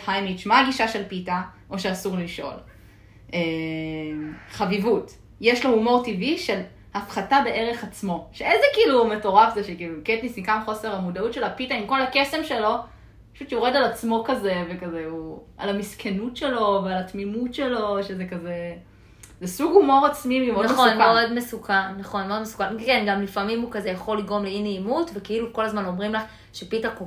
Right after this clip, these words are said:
Speaker 2: כך מוכשר בזה,
Speaker 1: כן.
Speaker 2: שלא רק שהוא גורם ל-, לא גורם לך לאי נעימות, הוא גורם לך לצחוק ולגרום לך להתחבב עליו, כאילו הוא מתחבב על אנשים.
Speaker 1: ממש יודע להשפיע על אנשים, וזה כזה,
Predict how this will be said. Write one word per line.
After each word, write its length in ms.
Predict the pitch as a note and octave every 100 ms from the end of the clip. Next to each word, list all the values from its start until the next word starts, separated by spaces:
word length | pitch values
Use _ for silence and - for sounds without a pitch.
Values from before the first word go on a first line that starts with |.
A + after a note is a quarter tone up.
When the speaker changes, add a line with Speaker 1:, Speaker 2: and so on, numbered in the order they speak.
| -
Speaker 2:
כך 300 | A#3 C4 A#3
מוכשר 420 | G3 - C4+ C4+ D#4
בזה, 280 | C#4+ G#3+ A3 A#3+ - -
Speaker 1:
כן. 80 | -
Speaker 2:
שלא 140 | G3+ A3+
רק 140 | D#4+
שהוא 160 | D4+ A#3
גורם 280 | G#3+ G#3+ G#3
ל-, 100 | G3+ - G#3 - A3
לא 100 | A3
גורם 240 | G#3 G#3+
לך 140 | G#3 G#3
לאי 160 | G#3
נעימות, 300 | G#3 G3+ C4
הוא 100 | B3+
גורם 200 | F#3+ G3
לך 120 | G#3 F#3
לצחוק 580 | F3+ - - C4+ C#4 F#3+
ולגרום 1120 | F3+ F#3 F3+ F3 E3+ E3+ - F3+ F3 F#3+ G#3+
לך 160 | G#3+ G3+
להתחבב 360 | F3 - F3 A3 B3
עליו, 140 | F3+ E3+
כאילו 160 | F#3+ F3
הוא 160 | - F3 E3+ -
מתחבב 460 | F#3 F3+ F#3 F3+ A3
על 80 | G#3+
אנשים. 380 | E3+ E3 - F#3 F#3 - -
Speaker 1:
ממש 160 | F3 F#3
יודע 160 | F#3 F3+
להשפיע 420 | D#3+ - - G3 G#3
על 120 | A3+
אנשים, 440 | A3+ C4 B3+ B3 F#3+
וזה 160 | D#3+
כזה, 320 | D#3 D#3 D#3